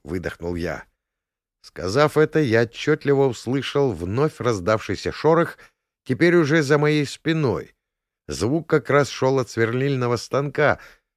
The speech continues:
В висках запульсировало сильнее, настолько, что я стиснул зубы, скрипя эмалью. Ответа от пьяного управляющего я не ждал,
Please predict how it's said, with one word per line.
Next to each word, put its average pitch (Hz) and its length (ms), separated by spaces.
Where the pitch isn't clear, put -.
В 64 100
висках 92 440
запульсировало 95 760
сильнее, 113 580
настолько, 135 680
что - 200
я 113 180
стиснул 120 600
зубы, 117 540
скрипя 104 580
эмалью. 73 640
Ответа 117 540
от - 120
пьяного 120 440
управляющего 113 880
я 110 180
не 107 160
ждал, 117 460